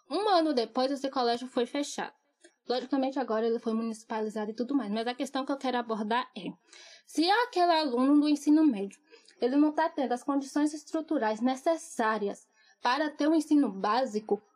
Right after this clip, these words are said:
como ele terá as condições necessárias para fazer iniciação científica?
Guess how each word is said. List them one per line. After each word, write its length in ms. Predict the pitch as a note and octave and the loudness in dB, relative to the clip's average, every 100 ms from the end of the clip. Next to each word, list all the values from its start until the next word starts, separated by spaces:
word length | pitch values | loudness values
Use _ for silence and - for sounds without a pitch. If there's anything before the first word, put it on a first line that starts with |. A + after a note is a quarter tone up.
| _ _ - | _ _ 0
como 400 | D4 G4 A#4 - - | 2 2 0 -2 -2
ele 360 | C#4 E4 F4+ - _ - | 2 2 2 -6 _ -4
terá 420 | D4+ D4 C#4+ D#4+ - | 0 0 0 -2 -4
as 180 | C4+ C4+ | -6 -2
condições 680 | - E4 G4+ F4 - C#4+ D4 | 0 2 2 -2 0 0 2
necessárias 800 | C4+ C#4 E4+ D4+ - A3+ A#3+ C4+ | 0 0 -4 -4 -4 -4 -4 -6
para 360 | - A3+ C#4 C#4+ | -4 -4 -2 -4
fazer 380 | D#4 C4 A3+ B3+ | -2 0 2 2
iniciação 600 | C#4+ C#4+ C#4+ C#4 A#3+ C#4+ | 2 0 -4 -4 -6 -2
científica? 800 | D#4 D4 B3+ B3+ G#3+ - A3 | -2 -2 -4 -6 -8 -12 -14